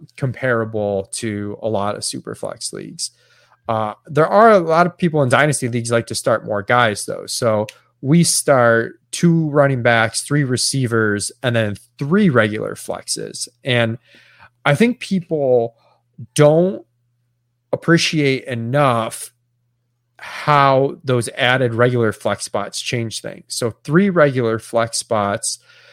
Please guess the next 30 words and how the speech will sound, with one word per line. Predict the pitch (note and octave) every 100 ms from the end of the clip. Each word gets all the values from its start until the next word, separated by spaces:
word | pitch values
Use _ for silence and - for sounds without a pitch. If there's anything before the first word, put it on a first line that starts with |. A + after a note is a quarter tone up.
| _
that's | D#3 E3+ -
three | - G3
more | G#3 G3 E3
running | C#3+ D3
backs, | C3+ C3+ C3 - - A#2
receivers | A2+ - C3+ A#2+ A2+ G2+
than | A#2
you're | G#2+
starting | - A#2+ A2+ G#2+ G#2
than | G#2+ G#2+
in |
the | G#2+ A#2
F | G#2+ A2+
F | G#2
P | - A2+
C | - A2+
version. | G2 F#2 - B2 G2+ - _ _ -
You | A#2+
know, |
times | - D#3+ E3+ D#3+
twelve | - D#3 C#3+ A2+
teams, | - C#3+ A2
that's | A2 E3+ -
thirty-six | - C#3 D3+ F3 - D#3 -
more | B2+ A#2
players | - - A2 B2 G#2 - - A#2
that | G#2
are | G#2
getting | G#2 A2+ G2
started. | - - G#2+ G#2+ - -